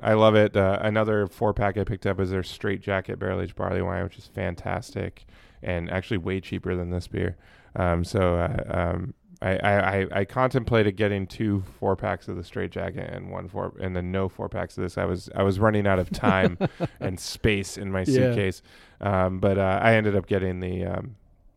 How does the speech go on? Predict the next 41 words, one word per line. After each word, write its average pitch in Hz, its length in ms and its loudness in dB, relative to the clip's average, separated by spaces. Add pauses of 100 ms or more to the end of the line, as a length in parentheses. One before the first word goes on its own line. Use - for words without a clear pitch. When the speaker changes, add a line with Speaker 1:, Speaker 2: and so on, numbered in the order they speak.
(140)
Speaker 1:
this 110 180 0
one. 113 80 -2
I'm 120 100 -4
glad 143 220 6
I 139 80 6
did. 127 260 4 (120)
It's - 80 -20
very 98 200 0
tasty. 95 460 -8 (160)
Speaker 2:
Yeah, 123 280 6
it's 117 180 -6
really, 151 240 4
really 143 200 4
good. 135 280 0 (320)
Speaker 1:
Yeah. 101 200 -6 (400)
Guess 147 140 -2
we're 185 80 0
not 180 140 4
doing 135 160 4
ratings. 95 360 0
We 104 120 -4
forgot 127 240 -6
to 120 100 -14
do 123 120 -4
ratings 98 420 -6
earlier. - 160 -6
Speaker 2:
We 135 80 4
did 123 200 0
forget 107 240 -4
to 107 60 -6
do 104 140 -4
ratings. 104 280 -4
Speaker 1:
Yeah, 92 180 -4
whatever. 92 380 -4 (100)
Speaker 2:
Yeah, - 80 0
Speaker 1:
No 120 80 4
one 113 100 2
really 95 180 -2
Speaker 2:
whatever. 90 160 -12
Speaker 1:
cares. - 280 -16 (200)
Speaker 2:
Yeah. 107 320 -4